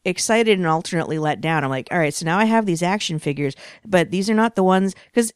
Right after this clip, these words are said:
all of the kids were still playing with the original ones. Those are the ones you wanted to have. You wanted Leia in the white dress. You wanted Luke in, in the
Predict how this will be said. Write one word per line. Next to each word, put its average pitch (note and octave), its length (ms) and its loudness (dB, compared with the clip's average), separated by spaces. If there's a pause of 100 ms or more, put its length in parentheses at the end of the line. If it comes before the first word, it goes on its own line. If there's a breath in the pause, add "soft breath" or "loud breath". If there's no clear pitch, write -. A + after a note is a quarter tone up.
(420)
all A#3+ 160 0
of B3 120 -4
the A#3 80 -6
kids A#3 600 -2
were G#3 140 -4
still A#3+ 240 0
playing A#3 420 0
with G3 120 2
the F#3+ 120 -2
original C4+ 300 0
ones. C3+ 160 -2
Those F#3+ 180 0
are C4 40 -4
the B3+ 80 2
ones A3 280 2
you G3 80 -2
wanted E3 340 -2
to E3 60 -4
have. D3+ 680 -4 (340)
You E3+ 180 -2
wanted G#3+ 380 0
Leia E3 420 2
in D3+ 160 -4
the D3+ 80 0
white C#3 240 -2
dress. C3+ 380 -6
You D#3+ 80 -10
wanted F3+ 400 0
Luke D#3 380 0
in, C#3+ 280 -4
in C3+ 320 -8
the C3 200 -6